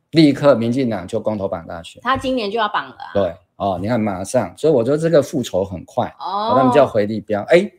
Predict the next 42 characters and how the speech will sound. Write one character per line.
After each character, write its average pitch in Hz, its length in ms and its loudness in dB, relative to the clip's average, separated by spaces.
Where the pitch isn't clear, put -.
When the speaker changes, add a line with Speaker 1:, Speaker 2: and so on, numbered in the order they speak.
Speaker 1:
你 113 140 -4
自 165 140 0
己 123 160 0
马 107 240 0
上 139 160 -2
就 135 100 2
背 127 220 2
弃 123 180 -2
你 95 140 -2
的 87 140 -6
理 87 180 -8
想。 92 240 -10
所 175 120 2
以 170 80 2
去 190 400 2
年 120 260 0
公 151 180 2
投 135 140 2
绑 107 260 -2
大 127 240 -2
选 87 380 -10
挫 147 240 2
败 117 200 0
之 110 180 -4
后， 104 240 -2
Speaker 2:
嗯。 90 100 -8
Speaker 1:
今 123 180 -2
年 110 180 -2
初 110 180 -6
的 104 100 0
时 101 120 -8
候， 101 60 -2
其 98 120 -6
实 107 80 -2
我 95 120 -4
跟 98 220 -6
朋 87 180 -12
友 87 120 -10
分 87 260 -16
析， - 260 -20
Speaker 2:
嗯， 202 380 -12
嗯。 196 100 -20